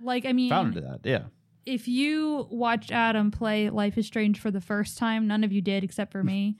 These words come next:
Speaker 2: <laughs> Yeah.
Speaker 1: You can tell Adam has no idea how girls are.
Speaker 2: I'm very
Speaker 1: or
Speaker 2: black and
Speaker 1: how
Speaker 2: white.
Speaker 1: it works. <laughs>
Speaker 2: Yeah.
Speaker 1: Because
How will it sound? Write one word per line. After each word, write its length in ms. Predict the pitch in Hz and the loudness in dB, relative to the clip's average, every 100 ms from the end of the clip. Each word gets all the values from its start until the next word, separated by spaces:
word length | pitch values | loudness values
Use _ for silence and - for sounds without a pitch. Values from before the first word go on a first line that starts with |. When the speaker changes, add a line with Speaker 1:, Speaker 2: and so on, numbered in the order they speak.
| _ | _
Speaker 2:
<laughs> 80 | - | -2
Yeah. 160 | 90 - _ _ _ _ _ _ _ _ _ _ _ - | -2 -2 _ _ _ _ _ _ _ _ _ _ _ 0
Speaker 1:
You 220 | 214 254 | 4 4
can 180 | 254 254 | 6 4
tell 380 | - 339 254 240 | 4 2 2 0
Adam 340 | 208 208 226 | 0 0 2
has 200 | 202 214 | 2 2
no 320 | 226 226 302 349 | 4 4 4 2
idea 680 | 233 190 202 185 180 214 240 _ _ _ | 2 2 2 0 -2 -4 -6 _ _ _
how 200 | - 262 269 | -2 0 2
girls 340 | 277 269 247 | 2 0 2
are. 460 | 330 311 - - - _ _ _ _ _ | 2 2 0 -6 -12 _ _ _ _ _
Speaker 2:
I'm 120 | 120 123 | 0 2
very 240 | 175 180 | 2 2
Speaker 1:
or 40 | |
Speaker 2:
black 200 | 107 110 | 4 2
and 80 | 107 | 4
Speaker 1:
how 60 | - | 2
Speaker 2:
white. 200 | 90 240 | 2 2
Speaker 1:
it 40 | |
works. 540 | 311 339 - - - 254 | 2 0 -2 -8 -4 -2
<laughs> 60 | - - 330 | 0 0 0
Speaker 2:
Yeah. 260 | 117 95 82 - - - | 2 2 0 -8 -14 -2
Speaker 1:
Because 500 | 262 - 269 247 240 | -2 0 0 0 -2